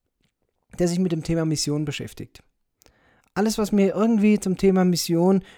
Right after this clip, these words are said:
über die, über den Weg läuft und alles, was damit im größeren Stil oder im größeren Sinne oder im weiteren Sinne damit zu tun hat, das möchte ich hier in diesem Podcast mit euch, äh, besprechen und möchte euch immer wieder auch, äh,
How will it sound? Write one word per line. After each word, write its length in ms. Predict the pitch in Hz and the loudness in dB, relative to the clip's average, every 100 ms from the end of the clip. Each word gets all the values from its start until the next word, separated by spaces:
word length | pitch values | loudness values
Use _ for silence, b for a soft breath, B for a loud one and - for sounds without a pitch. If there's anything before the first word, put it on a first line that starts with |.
| B | B
über 200 | - 180 | 0 4
die, 80 | 175 | 4
über 360 | 156 170 180 180 | 0 -6 -4 -4
den 100 | 175 | -2
Weg 240 | 233 226 | -6 -4
läuft 420 | 185 175 180 - _ B B B | -2 -2 -4 -10 _ B B B
und 360 | - 170 160 - _ | -4 -4 -4 -10 _
alles, 200 | 175 202 | -2 -2
was 140 | 202 190 | -2 -2
damit 320 | 208 208 - | -2 -2 -6
im 220 | 180 160 | -8 -8
größeren 560 | - 185 185 190 185 170 | 0 0 2 0 -2 -4
Stil 680 | - - - - 202 208 | -6 -10 -8 -4 0 0
oder 160 | 170 156 | 0 -2
im 220 | 156 156 | -2 -4
größeren 420 | - 180 170 175 | -6 -6 -4 -4
Sinne 300 | 156 - 185 | -4 -2 0
oder 80 | 180 | 0
im 140 | 147 135 | -2 -2
weiteren 400 | 185 202 190 170 | -2 -2 -4 -2
Sinne 180 | 170 | -4
damit 240 | 165 160 156 | -4 -4 -6
zu 100 | 151 | -10
tun 240 | - 208 | -8 -6
hat, 140 | 190 - b b b | -6 -10 b b b
das 160 | - 202 | -6 -2
möchte 220 | 220 208 | 0 0
ich 100 | 190 | -4
hier 340 | - 196 202 196 | -2 2 2 2
in 180 | 175 | 0
diesem 280 | 160 190 185 | -4 -6 -4
Podcast 640 | - 180 - 156 151 147 | -2 -2 -4 -6 -6 -6
mit 100 | 151 | -10
euch, 340 | 139 143 143 - b b b | -8 -8 -8 -12 b b b
äh, 240 | - 147 | -8 -6
besprechen 560 | 139 147 - 180 185 202 | -6 -8 -6 -6 -6 -4
und 160 | 160 156 | -4 -2
möchte 300 | 185 185 180 | -2 0 -2
euch 180 | 170 - | -2 -4
immer 240 | 208 202 | -2 -2
wieder 240 | 185 185 175 | 0 -2 -2
auch, 180 | 175 - b b b b | -6 -8 b b b b
äh, 160 | 156 151 | -4 -4